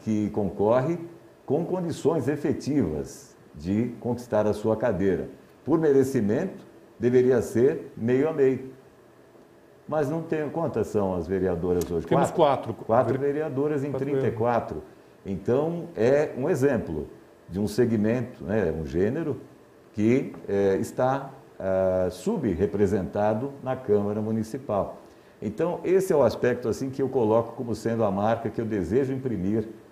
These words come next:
Speaker 1: ao meu mandato, que é, ah, o munícipe saber, pelo menos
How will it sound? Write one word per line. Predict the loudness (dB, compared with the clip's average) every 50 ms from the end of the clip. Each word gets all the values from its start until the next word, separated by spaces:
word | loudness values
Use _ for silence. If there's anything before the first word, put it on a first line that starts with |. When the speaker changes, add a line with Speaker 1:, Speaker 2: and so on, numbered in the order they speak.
| -20 -20 -20 -10 -6
Speaker 1:
ao | -2 0
meu | 2 2 2
mandato, | 0 0 0 0 2 2 0 0 -6 -12 -16 -20 -20 -20 -20 -18 -8
que | -2 0 4 4
é, | 4 6 4 2 2 -2 -6 -16 -18 -20 -20 -20 -10 -4
ah, | 0 2 4 4 2 2
o | 0 0 0 0 0 0 0
munícipe | 0 2 2 4 2 2 0 0 -4 -6 -4 -2 -4 -4 -4 -6 -10
saber, | -10 -4 -2 0 0 0 2 4 6 6 6 4 2 -4 -12 -16 -20 -20 -20 -20 -20 -20 -20 -20 -20 -18 -10 -6
pelo | -4 -2 -2
menos | -2 -2 -4 -4 -6 -8 -10 -14